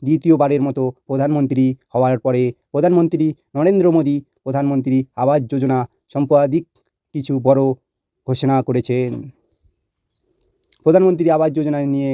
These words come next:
বড় ঘোষণা। তিন কোটি বাড়ির মধ্যে দুই কোটি বাড়ি প্রধানমন্ত্রী আবাস যোজনা গ্রামীণ, এই এক কোটি বাড়ি প্রধানমন্ত্রী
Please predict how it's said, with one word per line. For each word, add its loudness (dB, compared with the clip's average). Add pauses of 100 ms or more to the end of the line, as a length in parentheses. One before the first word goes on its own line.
(140)
বড় 2 (520)
ঘোষণা। -4 (1080)
তিন 2
কোটি 4
বাড়ির 4
মধ্যে -2 (300)
দুই -2
কোটি 0
বাড়ি 2
প্রধানমন্ত্রী 0 (240)
আবাস 0
যোজনা -2 (300)
গ্রামীণ, 2
এই 0 (100)
এক -4 (420)
কোটি -2
বাড়ি 2 (180)
প্রধানমন্ত্রী -2